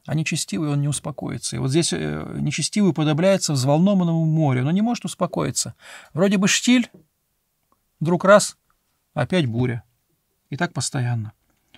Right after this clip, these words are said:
«Воды выбрасывают ил и грязь». Вот нечестивец,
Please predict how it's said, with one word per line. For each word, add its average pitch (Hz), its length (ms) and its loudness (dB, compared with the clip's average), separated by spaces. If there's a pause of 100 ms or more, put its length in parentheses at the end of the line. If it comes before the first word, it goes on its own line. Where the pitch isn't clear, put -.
(880)
«Воды 180 280 4
выбрасывают 160 560 4
ил 185 220 0
и 170 100 -4
грязь». 139 540 0
Вот 151 200 -10
нечестивец, 170 840 0